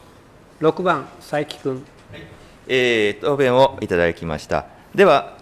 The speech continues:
Speaker 2: 質問用紙の一の再質問をさせていただきます。えー、令和五年の決算で、このディーエックス関連、電子計算費はだいたい一億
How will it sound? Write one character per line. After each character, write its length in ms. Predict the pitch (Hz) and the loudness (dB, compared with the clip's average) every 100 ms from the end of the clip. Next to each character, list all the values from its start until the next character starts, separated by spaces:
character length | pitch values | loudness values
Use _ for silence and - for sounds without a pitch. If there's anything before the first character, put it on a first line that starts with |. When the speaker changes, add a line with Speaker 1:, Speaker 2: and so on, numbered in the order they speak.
| - | -16
Speaker 2:
質 160 | - | -4
問 160 | 185 180 | 0 2
用 120 | 170 | 0
紙 120 | 151 | 0
の 80 | 131 | -2
一 140 | 131 120 | -2 -2
の 100 | 110 | 0
再 240 | 147 147 | 0 -2
質 120 | 143 | -2
問 120 | 170 | -2
を 60 | 135 | -2
さ 120 | 110 | -4
せ 80 | 104 | -6
て 120 | 101 | -2
い 40 | 95 | 0
た 80 | 87 | 0
だ 100 | 87 | -2
き 80 | |
ま 120 | 82 95 | -4 -6
す。 220 | - - - - - - - | -8 -20 -20 -20 -20 -20 -2
え 520 | 151 147 135 117 - - | 2 4 4 0 -8 -2
ー、 40 | |
令 120 | 190 208 | 2 4
和 100 | 185 | 4
五 120 | 190 | 2
年 160 | 185 175 | 0 0
の 80 | |
決 180 | 147 151 | -4 -4
算 220 | 156 131 | 0 0
で、 240 | 120 110 - - | 4 2 0 -8
こ 80 | 160 | -2
の 100 | 143 | 0
デ 100 | 120 | 0
ィ 60 | 156 | 0
ー 60 | |
エ 20 | 165 | 0
ッ 40 | |
ク 100 | - | -4
ス 80 | - | -4
関 180 | 156 143 | -2 2
連、 220 | 107 90 - | 0 -2 -2
電 180 | 123 151 | 0 0
子 120 | - | -2
計 180 | 170 165 | -2 2
算 220 | 170 160 | 0 0
費 120 | 147 | 2
は 300 | 120 92 - - | 2 2 -6 0
だ 80 | 131 | 0
い 80 | |
た 160 | 131 117 | 2 2
い 120 | 87 - - - | 0 -8 -18 -16
一 260 | - 165 | -2 0
億 400 | 151 151 107 127 | 0 0 -2 -2